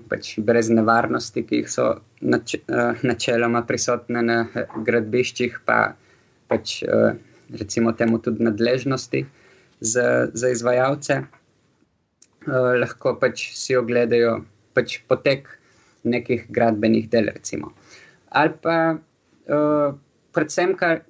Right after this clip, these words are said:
kjer se zdaj pojavlja v zadnjem času, je recimo z prodajo nepremičnin, kar s-, če govorimo o bimu in življenjski dobi zgradb, <laughs> pride tudi v poštev.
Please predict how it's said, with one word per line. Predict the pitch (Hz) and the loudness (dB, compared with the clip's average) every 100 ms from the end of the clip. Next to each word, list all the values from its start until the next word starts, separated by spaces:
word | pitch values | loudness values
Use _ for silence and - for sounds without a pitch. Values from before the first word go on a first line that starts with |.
| _ | _
kjer | 165 160 | -4 -2
se | - 131 | -6 -6
zdaj | 127 151 165 | 0 0 0
pojavlja | 170 160 160 160 151 | 0 2 2 2 0
v | |
zadnjem | 143 147 147 147 | 0 0 0 0
času, | 147 147 147 151 | 0 0 0 0
je | 143 143 139 | 2 2 2
recimo | 135 - 139 139 127 | -2 -4 -2 0 0
z | 135 139 - | -2 -2 -2
prodajo | 127 139 135 131 | 0 2 2 0
nepremičnin, | 131 - 123 120 - 190 190 - _ _ _ - | -2 -2 -4 -4 -2 -2 -2 -6 _ _ _ -2
kar | 170 | -2
s-, | 160 - _ _ _ | -2 -8 _ _ _
če | - 143 | -8 -2
govorimo | 139 131 143 156 139 | 0 2 2 2 2
o | 123 | 0
bimu | 120 147 165 151 131 | 0 -2 2 0 -2
in | 127 | -6
življenjski | 131 131 135 139 - - | -4 -2 -2 -2 -4 -4
dobi | 123 131 127 | 0 0 0
zgradb, | 117 113 131 143 139 - - | -6 0 2 2 -2 -8 -2
<laughs> | 131 127 123 _ _ | 0 0 -2 _ _
pride | 151 147 131 | 0 2 2
tudi | 147 127 | 0 -2
v | - | -4
poštev. | 120 - 110 | -6 0 0